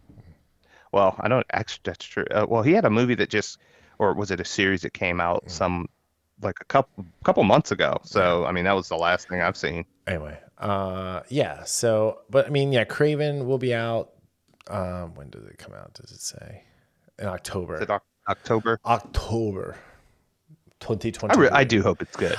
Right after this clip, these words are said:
Speaker 2: I do.
Speaker 1: Again,
Speaker 2: I
Speaker 1: I, I
Speaker 2: want it to
Speaker 1: do
Speaker 2: be.
Speaker 1: hope it's
Speaker 2: Here's the thing. Of all the companies right now that are doing superhero movies, the one that I have the most faith in is Sony.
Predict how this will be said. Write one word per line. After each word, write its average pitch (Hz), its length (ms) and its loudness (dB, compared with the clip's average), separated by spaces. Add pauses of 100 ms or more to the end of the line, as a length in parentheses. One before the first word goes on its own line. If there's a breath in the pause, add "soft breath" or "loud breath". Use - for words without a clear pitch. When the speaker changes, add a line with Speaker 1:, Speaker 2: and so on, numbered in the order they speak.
Speaker 2:
I 214 160 2
do. 180 200 0
Speaker 1:
Again, 170 180 2
Speaker 2:
I - 40 2
Speaker 1:
I, 117 80 6
I 139 40 10
Speaker 2:
want 160 120 8
it - 40 8
to 135 100 6
Speaker 1:
do 107 60 6
Speaker 2:
be. 113 60 4
Speaker 1:
hope 101 140 2
it's - 100 -8
Speaker 2:
Here's 247 160 6
the 226 80 -2
thing. 185 220 2 (200)
Of 131 120 4
all 151 300 6
the 175 80 -2
companies 147 460 0
right 131 120 4
now 117 140 2
that 104 140 2
are 92 60 2
doing 92 340 -2
superhero 104 460 -2
movies, 120 440 -2 (260)
the 117 80 4
one 110 220 6
that 123 120 6
I 110 40 2
have 98 160 -2
the 90 80 -2
most 85 480 0
faith 104 280 -4
in 120 220 -4 (160)
is 131 220 -2
Sony. 139 420 -2